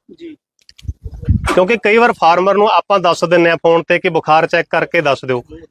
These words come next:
Speaker 2: ਤਾਂ ਬੰਦੇ ਨੂੰ ਦੇਖੋ ਇਹ ਚੀਜ਼ ਦਾ ਵੀ ਪਤਾ ਹੋਣਾ ਚਾਹੀਦਾ ਕਿ ਬੱਕਰੀ ਦਾ ਜਿਹੜਾ ਸਹੀ ਟੈਂਪਰੇਚਰ ਆ ਉਹ ਕਿਵੇਂ ਨਾਪਿਆ ਜਾਂਦਾ ਹੈ।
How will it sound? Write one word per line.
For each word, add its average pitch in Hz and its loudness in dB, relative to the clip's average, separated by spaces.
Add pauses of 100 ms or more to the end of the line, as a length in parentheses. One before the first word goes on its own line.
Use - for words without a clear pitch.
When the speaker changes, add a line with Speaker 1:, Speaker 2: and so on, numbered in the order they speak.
(460)
Speaker 2:
ਤਾਂ 202 2 (180)
ਬੰਦੇ 170 -2
ਨੂੰ 220 2
ਦੇਖੋ 208 0
ਇਹ 208 0
ਚੀਜ਼ 214 0
ਦਾ 214 2
ਵੀ 220 2
ਪਤਾ 185 0
ਹੋਣਾ 185 2
ਚਾਹੀਦਾ 190 0
ਕਿ 208 -2
ਬੱਕਰੀ 170 -2
ਦਾ 185 0
ਜਿਹੜਾ 180 0
ਸਹੀ 160 0
ਟੈਂਪਰੇਚਰ 160 -2
ਆ 170 2
ਉਹ 185 2
ਕਿਵੇਂ 165 0
ਨਾਪਿਆ 135 -2
ਜਾਂਦਾ 117 -2
ਹੈ। - -20